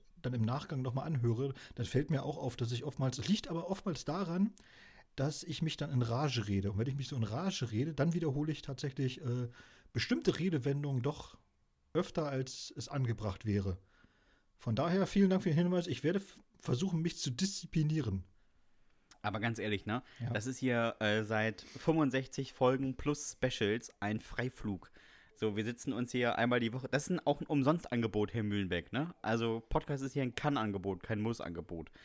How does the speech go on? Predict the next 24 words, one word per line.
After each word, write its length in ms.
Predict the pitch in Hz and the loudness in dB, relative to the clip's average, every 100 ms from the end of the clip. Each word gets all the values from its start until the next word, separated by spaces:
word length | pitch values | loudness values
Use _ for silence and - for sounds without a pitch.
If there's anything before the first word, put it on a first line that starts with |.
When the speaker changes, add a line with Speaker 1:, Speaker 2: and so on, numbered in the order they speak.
| 113 95 | -8 -6
Speaker 1:
Ja. 200 | 98 107 | -2 0
Speaker 2:
Das 220 | 110 104 | 0 0
ist 40 | |
hier 240 | 117 104 156 | -2 0 0
alles 220 | 165 156 | 0 0
improvisiert, 760 | 156 143 143 127 117 120 104 | -2 0 -2 -2 -2 0 0
das 80 | 104 | -2
ist 60 | 120 | -2
hier 100 | 123 | -2
nicht 160 | 160 | -2
abgelesen. 680 | - - 104 90 85 90 147 - 117 | -4 -4 -2 -2 -2 -4 -6 -8 -8
Speaker 1:
Na 140 | 104 | -4
ja, 280 | 104 120 120 | -4 -4 -6
tr-, 120 | - - - _ - | -8 -18 -20 _ -4
trotzdem 340 | 120 - 139 | -4 0 2
muss 140 | 123 | 4
man 320 | 123 113 113 101 | 4 4 2 0
sagen, 320 | 107 107 120 | 0 0 -2
es 140 | 117 139 | -4 -6
ist 140 | - | -4
ja 80 | 110 | -2
in 60 | |
Ordnung. 380 | 107 104 95 87 - | -2 -4 -4 -6 -4
Also, 400 | 113 107 107 | -2 0 -2